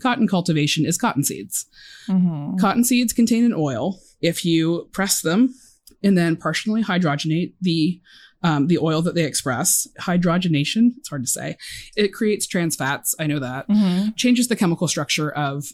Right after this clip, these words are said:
Speaker 1: um, this oil. And what it does is it makes it solid and shelf stable at room temperature.
Speaker 2: Hmm. Okay.
Speaker 1: Cottonseed oil is previously a waste product.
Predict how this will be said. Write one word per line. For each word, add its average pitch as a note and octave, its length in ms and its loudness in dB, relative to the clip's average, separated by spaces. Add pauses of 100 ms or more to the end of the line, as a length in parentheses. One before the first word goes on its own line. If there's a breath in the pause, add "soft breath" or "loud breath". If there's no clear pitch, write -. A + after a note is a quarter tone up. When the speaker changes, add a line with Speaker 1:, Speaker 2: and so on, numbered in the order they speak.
Speaker 1:
um, D3 280 0
this E3 220 -2
oil. C#3+ 440 -4 (320 loud breath)
And F3 120 4
what F3 140 2
it - 100 -2
does C4 340 0
is F#3 120 2
it G#3 100 -2
makes F3 260 0
it E3+ 220 0
solid D#3 580 0 (260)
and D3+ 300 0
shelf D3 220 -2
stable C#3 500 -4
at C3+ 320 -8 (340)
room D#3+ 180 2
temperature. - 440 -6
Speaker 2:
Hmm. G#3+ 480 2 (360)
Okay. F#3 520 -4 (640)
Speaker 1:
Cottonseed B3 420 2
oil G3 220 2
is G3 100 -2
previously G3 600 2
a E3 40 2
waste D3+ 320 -2
product. B2 460 -6